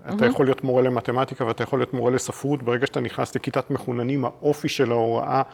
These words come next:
Speaker 1: הוא מאוד דומה, הרב הדומה על השונה. לכן אין כמעט מרכיבים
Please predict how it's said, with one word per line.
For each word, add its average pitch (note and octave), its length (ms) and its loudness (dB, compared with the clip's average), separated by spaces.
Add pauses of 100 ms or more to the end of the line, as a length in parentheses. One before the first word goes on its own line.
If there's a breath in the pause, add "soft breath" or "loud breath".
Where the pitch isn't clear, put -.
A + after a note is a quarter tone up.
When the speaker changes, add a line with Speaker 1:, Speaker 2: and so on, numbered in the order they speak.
(340 loud breath)
Speaker 1:
הוא B2+ 360 -2
מאוד C#3+ 400 2
דומה, C3+ 340 2 (540)
הרב C3 500 4
הדומה C3 300 4
על B2 100 4
השונה. A2 320 0 (480 loud breath)
לכן C#3+ 320 2 (560)
אין D#3+ 260 2
כמעט C#3 840 -2
מרכיבים A2 1080 -4